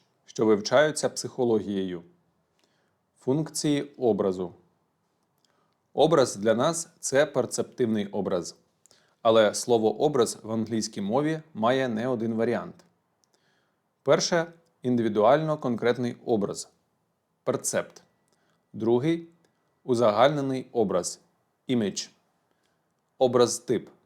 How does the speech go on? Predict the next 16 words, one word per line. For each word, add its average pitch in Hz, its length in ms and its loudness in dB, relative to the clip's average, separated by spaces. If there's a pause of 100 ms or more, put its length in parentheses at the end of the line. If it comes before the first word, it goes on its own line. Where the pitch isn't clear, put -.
(160)
або 131 380 2
конкретний 127 640 -2
представник 113 640 -8 (100)
класу 110 380 0
об'єктів. 98 500 -8 (640)
Є 117 200 0
візуальним 113 560 2
поняттям. 104 600 -6 (1120)
Немає 151 320 0
чіткого 139 440 0
розмежування 117 720 2
між 113 280 -6 (160)
конкретним 120 600 -2
образом 123 540 0 (400)
та 123 160 6
узагальненим. 107 800 -2